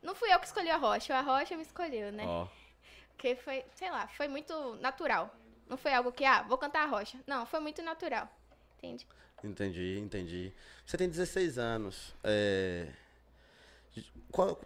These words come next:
Speaker 2: o seu, o seu pro-, você tá estudando, pelo amor de
Speaker 1: Tô.
Speaker 2: Deus. Graças a Deus.
Speaker 1: É, vou terminar
Speaker 2: Tá,
Speaker 1: agora.
Speaker 2: vai terminar
Speaker 1: Esse
Speaker 2: já?
Speaker 1: ano.
Speaker 2: Como assim vai terminar?
Speaker 1: A escola.
Speaker 2: Vai, já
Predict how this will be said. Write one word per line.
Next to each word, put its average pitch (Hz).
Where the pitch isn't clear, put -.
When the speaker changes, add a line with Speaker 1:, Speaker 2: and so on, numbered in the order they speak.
Speaker 2:
o 165
seu, 196
o -
seu 202
pro-, 175
você -
tá 151
estudando, 113
pelo -
amor 139
de 160
Speaker 1:
Tô. 143
Speaker 2:
Deus. 107
Graças 117
a 175
Deus. 139
Speaker 1:
É, -
vou -
terminar 233
Speaker 2:
Tá, 113
Speaker 1:
agora. 214
Speaker 2:
vai 123
terminar 143
Speaker 1:
Esse 120
Speaker 2:
já? 151
Speaker 1:
ano. 214
Speaker 2:
Como 127
assim 120
vai 113
terminar? 107
Speaker 1:
A 220
escola. -
Speaker 2:
Vai, 110
já 123